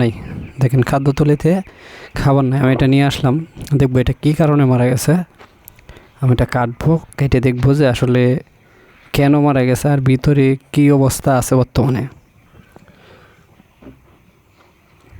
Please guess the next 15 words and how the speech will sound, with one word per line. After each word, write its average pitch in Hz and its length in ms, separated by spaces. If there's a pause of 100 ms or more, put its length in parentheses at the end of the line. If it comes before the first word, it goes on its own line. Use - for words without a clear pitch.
(960)
তো - 120
আমি 175 140
নিয়ে 180 140
আসলাম, 156 240 (160)
কাটার 147 300
জন্য 147 220
তো - 100
অবশ্যই 147 220
একটা - 200
চাকু 139 280
লাগবে 135 220 (160)
বা 139 80 (100)
ছুরি 135 260 (840)
নিয়ে 135 240
আসলাম। 135 280